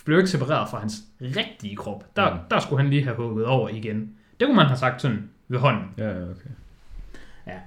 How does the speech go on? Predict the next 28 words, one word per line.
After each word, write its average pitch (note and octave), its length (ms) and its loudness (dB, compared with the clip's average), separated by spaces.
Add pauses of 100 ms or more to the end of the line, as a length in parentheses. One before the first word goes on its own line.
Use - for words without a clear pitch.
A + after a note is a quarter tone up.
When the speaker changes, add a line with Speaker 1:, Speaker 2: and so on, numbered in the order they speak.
Speaker 1:
alt A3+ 180 4
det A#3 100 8
der A#2+ 560 6
bobleri, C3 720 4 (240)
der B2 160 2
hvor A2+ 160 -2
den G#2+ 180 -2
der G#2 100 -6 (140)
tog, B2 300 0
det G#2+ 100 -8
bare G#2+ 180 -4
blev A2+ 120 -6
sådan B2 180 0
Speaker 2:
Ja, B2 60 4
Speaker 1:
stor. A#2 200 4
Speaker 2:
det D3 100 8
er C#3+ 40 10
også C3+ 180 6
noget C3 100 8
af B2 40 4
det A#2 220 4
eneste, A#2+ 340 0
der F2+ 80 -4
sådan G#2 180 -4
er F#2+ 100 -4
lidt - 240 -6
dårlig G2+ 260 -2
C - 180 -8